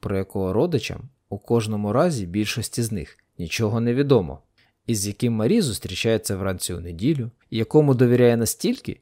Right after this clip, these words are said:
що без вагань залишається з ним аж доти, коли дикі хащі поблизу застави Дюруль огорнули вечірні сутінки. «То хто ж цей таємний коханий?» —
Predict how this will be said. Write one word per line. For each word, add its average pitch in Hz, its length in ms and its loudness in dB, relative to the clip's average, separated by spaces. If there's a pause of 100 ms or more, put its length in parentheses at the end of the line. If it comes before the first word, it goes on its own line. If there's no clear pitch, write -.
що - 220 -8
без 101 200 -2
вагань 131 340 2
залишається 104 600 -2
з 87 80 -8
ним 95 240 -6
аж 95 200 -6
доти, 151 420 -2 (260)
коли 117 280 -2
дикі 107 260 -6
хащі 156 460 0
поблизу 107 440 -2
застави 110 540 0
Дюруль 104 320 0 (180)
огорнули 104 680 -2 (140)
вечірні 113 540 -4
сутінки. 90 580 -10 (280)
«То 92 100 -6
хто - 260 2
ж - 100 -4
цей 208 120 2
таємний 135 480 2
коханий?» — 101 640 -2